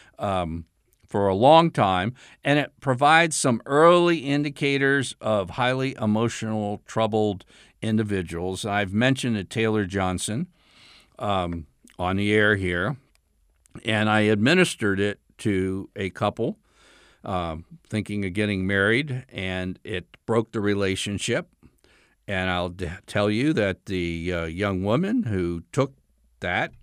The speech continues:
uh, is extremely, extremely grateful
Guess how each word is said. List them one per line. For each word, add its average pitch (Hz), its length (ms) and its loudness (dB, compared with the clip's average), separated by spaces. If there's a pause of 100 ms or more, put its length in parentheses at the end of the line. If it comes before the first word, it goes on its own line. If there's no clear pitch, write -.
(120)
uh, 92 380 -6 (600)
is 104 200 -2
extremely, 117 1500 2 (680)
extremely 127 880 0
grateful 101 720 -2